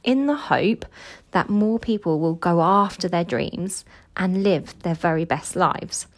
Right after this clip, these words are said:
So I'm gonna get straight to it with my first fifteen lessons for you. <laughs> So number one, life is what you make it.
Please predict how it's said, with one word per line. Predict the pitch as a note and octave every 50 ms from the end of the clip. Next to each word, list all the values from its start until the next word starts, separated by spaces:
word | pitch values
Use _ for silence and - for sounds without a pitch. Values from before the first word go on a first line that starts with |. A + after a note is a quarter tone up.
| _ _ - - - - - -
So | - -
I'm | F#3+ G#3
gonna | B3 C#4+ D#4
get | D#4 - -
straight | - - - A#3+ A#3 -
to | - G#3+
it | E3 C3+ -
with | - -
my | D#3 D#3 D#3+
first | - - F3 D#3+ D#3+ D#3 - - - _ _ - -
fifteen | - A3+ G#3 - - - F#3 F3 D#3+ D#3
lessons | D3+ F#3 G#3+ - - - - - - - -
for | - - - -
you. | - A2+ - C#4 D4 B3 - - - -
<laughs> | - D4+ - - - - G#4 G#4+ G#4+ G4+ G4 G4 F#4 E4+
So | - - D4+
number | C4+ C4+ C#4+ F4 F4+ F4 E4+ F4
one, | E4+ E4+ D4 B3 F#3+ D#3 D#3+ E3 - _ _ _ _ _ _ _ _ _ _ _ _ _ - - - - -
life | B3 B3 B3+ C#4+ C#4+ - E3 F3 F#3 A#3 B3+ - - - - - _ _ _ _ _ _ _ _ -
is | A3 -
what | - G3+ -
you | G3
make | F#3 E3 E3 E3 -
it. | - -